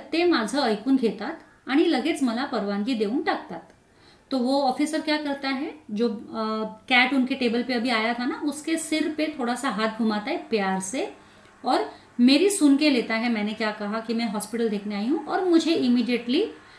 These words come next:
लगेच, means immediately परवानगी देऊन टाकतात, that is permission दे देते हैं. इतकंच नाही तर मला सारं hospital नीट दाखवण्यासाठी भरत नावाचा एक छोटा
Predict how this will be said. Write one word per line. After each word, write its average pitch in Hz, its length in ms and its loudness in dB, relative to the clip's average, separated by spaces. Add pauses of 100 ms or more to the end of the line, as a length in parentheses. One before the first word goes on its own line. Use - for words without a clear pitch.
(140)
लगेच, 254 540 2
means 277 320 0
immediately 226 560 -2 (240)
परवानगी 226 460 0
देऊन 254 240 2
टाकतात, 190 400 -8 (140)
that 196 140 -6
is 339 100 -4
permission 220 500 0
दे 214 140 2
देते 175 220 -10
हैं. 190 100 -12 (760)
इतकंच 339 380 4
नाही 320 360 6
तर 349 100 4
मला 302 280 4
सारं 269 520 0
hospital 285 440 -2
नीट 254 560 4
दाखवण्यासाठी 254 920 -2
भरत 240 420 0
नावाचा 220 440 -2
एक - 240 -6
छोटा 226 580 -2